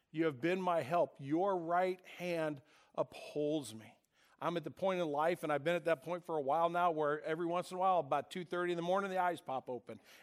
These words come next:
and you know there's no going back to sleep. I know a lot of you moms have that experience 'cause you hear a little voice of a little body in the other room. I'm, we're way past <laughs> that stage in life, but every, every once in a while, life gets the better of me, and I just wake up, I'm like, "I'm not going back to sleep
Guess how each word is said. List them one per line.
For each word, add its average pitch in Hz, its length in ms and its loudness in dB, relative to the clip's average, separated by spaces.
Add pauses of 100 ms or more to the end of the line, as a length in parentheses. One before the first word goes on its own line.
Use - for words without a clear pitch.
and 170 180 0
you 175 120 0
know 180 200 6
there's 151 240 -2
no 147 180 0
going 143 260 -2
back 139 240 0
to 135 80 -10
sleep. 135 320 -4 (440)
I 151 60 -6
know 147 120 2
a - 20 4
lot 147 220 6
of 151 60 -2
you 160 100 -2
moms 220 420 2
have 156 180 4
that 147 100 2
experience 151 340 -4
'cause 156 180 -4
you 160 80 -4
hear 165 180 2
a 151 60 4
little 165 240 2
voice 165 440 -2
of 165 160 -2
a - 20 -6
little 160 240 2
body 160 380 4
in 160 80 -2
the 151 120 -2
other 156 160 -2
room. 170 240 0
I'm, 156 160 4 (280)
we're 185 200 6
way 190 380 6
past 175 400 0
<laughs> - 20 -10
that 170 220 4
stage 165 340 -2
in 170 100 -2
life, 208 240 2
but 160 100 2
every, 175 280 0
every 196 140 0
once 220 240 0
in 190 60 -4
a - 20 -2
while, 160 300 4 (240)
life 175 280 4
gets 202 240 0
the 208 60 -4
better 185 300 4
of 143 80 -2
me, 147 100 -4
and 143 80 -2
I 147 80 2
just 147 200 -8
wake 175 180 -4
up, 160 120 0
I'm 131 140 -2
like, 131 180 -2
"I'm 147 140 -6
not 156 140 -4
going 139 180 -6
back 135 160 -6
to - 80 -20
sleep 170 300 -6